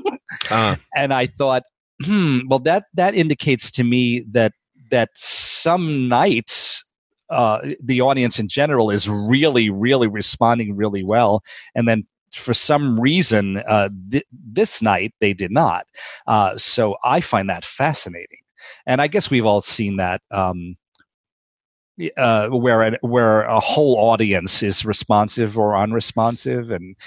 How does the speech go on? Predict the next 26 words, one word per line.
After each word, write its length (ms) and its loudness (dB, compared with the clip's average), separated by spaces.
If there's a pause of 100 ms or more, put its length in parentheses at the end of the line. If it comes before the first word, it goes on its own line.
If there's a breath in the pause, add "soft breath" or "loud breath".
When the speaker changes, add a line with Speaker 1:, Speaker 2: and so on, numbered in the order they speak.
(200 loud breath)
Speaker 2:
there 100 0
can 280 0
be 200 -2 (140)
mitigating 520 -2
factors, 520 0
but 160 0
I 140 0
don't 240 -4 (100)
know. 480 -2 (880)
Uh, 80 -2
I 220 2
mean, 180 2
that 180 0
usher 320 0
seemed 300 -4
very, 300 2
very 260 -2
surprised. 540 -4
It 100 -14
sounded 300 0
like 180 0
that 120 -4
was 160 -6
the 80 -10
first 360 -6
audience 600 0